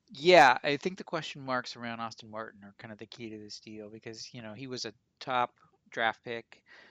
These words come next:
He, he was a shortstop in college, but nobody at this point thinks he's gonna stick there. So what is he? Is he second base, third base, center field, left? And, like, like, we're not sure where his position is. Um, and further, he's doesn't have a lot of power, so he seems like a, like a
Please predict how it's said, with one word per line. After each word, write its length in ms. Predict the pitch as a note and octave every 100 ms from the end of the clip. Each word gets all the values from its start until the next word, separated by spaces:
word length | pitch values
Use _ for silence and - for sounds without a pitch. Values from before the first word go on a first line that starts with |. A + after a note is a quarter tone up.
| - _
He, 160 | - -
he 140 | - C#3
was 160 | C3+
a 60 | A2+
shortstop 440 | - B2+ - A#2
in 80 | -
college, 440 | - B2 B2 A#2+ -
but 100 | A#2 - _ _ _
nobody 400 | B2 A#2+ A#2+ A2+ - -
at 100 | A#2
this 140 | A2+
point 180 | - A2+
thinks 200 | - G#2+
he's 100 | A2+
gonna 160 | - G2+
stick 240 | - C3+ -
there. 240 | B2+ A#2+
So 220 | A#2 A2+ G#2
what 200 | A#2 A#2+
is 140 | G#2+
he? 80 | G2
Is 220 | A#2 A2
he 100 | A2
second 360 | - C3 - C#3+
base, 300 | C3+ C3 -
third 220 | B2 A#2+
base, 220 | C3 B2
center 180 | B2+ A#2+
field, 280 | - B2+ A#2
left? 200 | A#2 -
And, 120 | A#2+
like, 180 | A2+ D#3+ C#3
like, 180 | A2+ -
we're 140 | C3 C3+
not 180 | D3
sure 160 | - C#3
where 200 | B2 A#2+
his 100 | A2
position 400 | - A2 - G2 F#2
is. 140 | - - - - - - -
Um, 320 | G#2+ G#2 G#2 B2 -
and 140 | B2
further, 280 | E3+ D#3+ B2
he's 280 | B2 C3 A#2+ _ _
doesn't 180 | D#3 F#3
have 100 | F3+
a 40 |
lot 120 | D#3 A2
of 60 |
power, 540 | - A#2+ C#3 D#3+ F3+ F#3+
so 580 | - D3 C3 C3 B2+ B2
he 100 | C3+
seems 220 | F#3 E3+
like 160 | D3 C3+
a, 100 | A#2+
like 200 | A#2 A2+
a 180 | G#2+